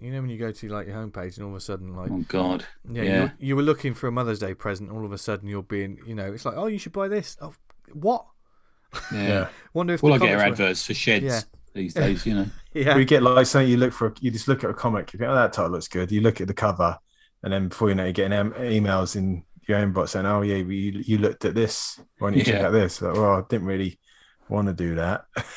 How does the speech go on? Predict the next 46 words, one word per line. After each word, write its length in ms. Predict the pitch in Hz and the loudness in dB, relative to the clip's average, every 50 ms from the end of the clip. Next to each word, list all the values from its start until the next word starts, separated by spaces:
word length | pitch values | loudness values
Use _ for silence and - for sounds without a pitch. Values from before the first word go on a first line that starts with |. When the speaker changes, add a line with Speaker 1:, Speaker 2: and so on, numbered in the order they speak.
| - - - - - | -12 -8 -8 -2 2
Speaker 2:
Do 60 | 160 | 4
you 40 | 170 | 6
know 120 | 196 196 | 8 8
what? 260 | 185 170 196 175 - - | 8 8 8 6 4 2
Every 680 | - - - 147 143 135 127 - 135 135 123 117 - - | -4 -4 0 0 0 0 0 0 2 2 2 2 0 -4
second 380 | - - 135 123 - - 117 | -4 -2 -2 -2 -2 0 0
advert 300 | 113 110 98 - 95 87 76 | 0 0 -2 -4 -8 -8 -8
on 80 | 92 | -8
Instagram 400 | 98 101 87 - - - 90 87 | -8 -8 -8 -8 -8 -8 -8 -8
at 60 | 87 | -8
the 60 | 85 85 | -8 -10
moment 240 | 87 90 90 87 | -10 -10 -10 -10
is 160 | 92 92 - - | -12 -10 -10 -8
the 120 | - 95 | -8 -8
Phoenix, 680 | - - - 107 92 87 - - - _ - - - - _ _ _ _ _ _ _ _ - | -8 -4 -4 -4 -2 -4 -6 -10 -12 _ -10 -10 -10 -10 _ _ _ _ _ _ _ _ -12
because 380 | - - - 117 104 - - - - - | -4 0 2 2 2 2 -2 -4 -6 -2
about 400 | - - 117 117 110 104 - - - _ - | 2 4 6 6 6 4 2 -4 -14 _ -20
three 380 | - - - - 131 113 107 | -20 -6 0 4 4 6 6
weeks 320 | 104 110 107 98 - - - | 6 4 2 0 -2 -6 -8
ago 240 | 80 87 82 85 87 | -6 -6 -8 -8 -6
I 40 | 90 | -6
looked 280 | 95 95 82 - - - | -6 -6 -8 -8 -8 -10
up 120 | 87 - | -10 -8
some 160 | - - - 92 | -10 -14 -12 -14
Phoenix 520 | - - 107 101 92 90 87 80 - - | -10 -6 -4 -2 -2 -2 -4 -6 -8 -8
stuff 420 | - - 85 82 82 - - - _ _ _ _ _ _ _ - | -8 -8 -10 -12 -14 -14 -20 -20 _ _ _ _ _ _ _ -2
Speaker 3:
Yeah. 180 | 104 92 87 87 | 0 0 2 2
Speaker 2:
for 100 | 98 87 | 2 2
our 100 | 85 - - - | 2 0 -2 -2
guest. 420 | - 92 87 - - - - - - - _ _ _ _ | -2 -2 -2 -2 -4 -6 -8 -8 -12 -20 _ _ _ _
Speaker 1:
<laughs> 240 | _ _ _ _ _ - | _ _ _ _ _ -14
Yeah. 200 | 127 - - 160 - _ _ _ - | -10 -8 -8 -8 -10 _ _ _ 2
Speaker 3:
It's 120 | 147 127 - | 4 6 8
not 80 | 175 151 | 8 8
entirely 300 | 139 - 156 151 139 120 | 8 10 8 8 8 8
bad. 160 | 110 110 110 | 8 8 8
I 80 | 117 117 | 8 6
got 200 | 110 120 110 - | 6 4 0 0
the, 240 | 107 107 107 107 101 | 0 0 0 2 2
I 80 | 101 104 | 2 2
went, 200 | 104 107 98 87 _ _ _ _ _ _ _ _ - - | 0 0 -4 -6 _ _ _ _ _ _ _ _ -8 -4
looked 220 | 110 104 95 - | -4 -4 -2 -4
at 60 | 101 76 | -6 -2
the 40 | |
Traveling 400 | - - 120 110 101 101 101 98 | 0 4 4 4 4 4 2 2
Man 260 | 95 92 95 92 87 | 2 2 2 0 -2